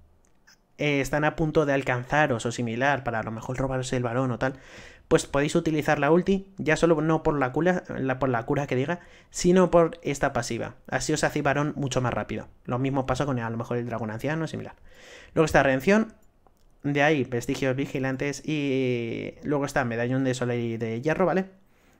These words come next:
Porque así aguantas más y encima le pones un escudo a tu equipo. Y Morello no Micon. Te da poder de habilidad, está muy bien. Vida,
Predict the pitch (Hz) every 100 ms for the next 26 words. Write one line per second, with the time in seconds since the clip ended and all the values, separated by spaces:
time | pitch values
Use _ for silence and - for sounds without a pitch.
0 | _ - 123 123 117 123 127 151 143 139
1 | 139 147 127 127 131 127 127 123 123 120
2 | - 120 113 123 127 165 202 - - 190
3 | 190 151 147 156 156 151 151 117 113 107
4 | - - - - 135 131 127 127 123 127
5 | 120 117 117 131 185 180 135 120 139 185
6 | 185 151 170 190